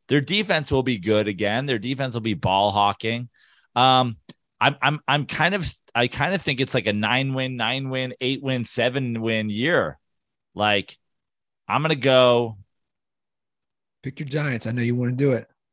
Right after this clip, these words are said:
Speaker 1: I, I mean, the thing, here's the thing about my Giants. I am realist. I feel like I am realistic about my Giants. I,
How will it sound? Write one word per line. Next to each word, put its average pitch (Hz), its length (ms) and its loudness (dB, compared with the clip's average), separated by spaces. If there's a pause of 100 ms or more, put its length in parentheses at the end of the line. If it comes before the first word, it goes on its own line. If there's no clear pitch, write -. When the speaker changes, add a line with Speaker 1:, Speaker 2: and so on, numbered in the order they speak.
(1200)
Speaker 1:
I, 147 160 2
I 151 120 2
mean, 156 160 0
the 135 80 0
thing, 208 260 -2
here's 175 280 2
the 160 100 -2
thing 147 100 -4
about 117 220 0
my 95 100 -2
Giants. 92 460 -6
I 127 140 2
am 127 280 2
realist. 92 480 0
I 107 140 2
feel 120 180 -2
like 107 160 -2
I 95 120 0
am 110 200 -2
realistic 92 420 -4
about 87 200 -2
my 87 80 -4
Giants. 90 280 -2
I, 95 140 0